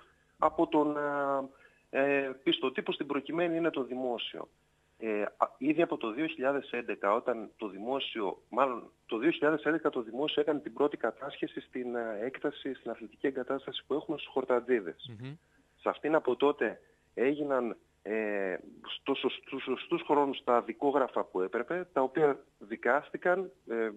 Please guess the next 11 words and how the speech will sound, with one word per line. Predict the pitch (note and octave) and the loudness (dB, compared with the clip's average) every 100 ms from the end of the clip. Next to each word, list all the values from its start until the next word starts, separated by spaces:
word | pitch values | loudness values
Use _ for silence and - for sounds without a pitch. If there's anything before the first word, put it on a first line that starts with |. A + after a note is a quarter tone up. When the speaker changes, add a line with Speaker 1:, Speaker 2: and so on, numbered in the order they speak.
| A2+ - | -6 -4
Speaker 1:
και | D3+ | -2
όπως | D3+ C#3 | 0 0
γνωρίζετε, | B2+ A#2+ E3+ E3+ D3 | 2 2 2 0 -2
το | - B2+ - | 0 -2 -2
Φεβρουάριο | A#2+ A2+ A#2+ C3 D3 C#3 B2 | -6 -2 0 2 2 0 -4
του | A2 A2 | -8 -12
δεκαοκτώ | G#2+ - A2 A2+ - E3+ | -10 0 2 2 -4 -10
εκδόθηκε | C3+ C#3 D#3+ D#3 D3 | -6 -2 -4 -4 -8
και | - | -4
η | B2 | -4
απόφαση | A#2 E3 E3 E3 - | 0 0 0 -2 -2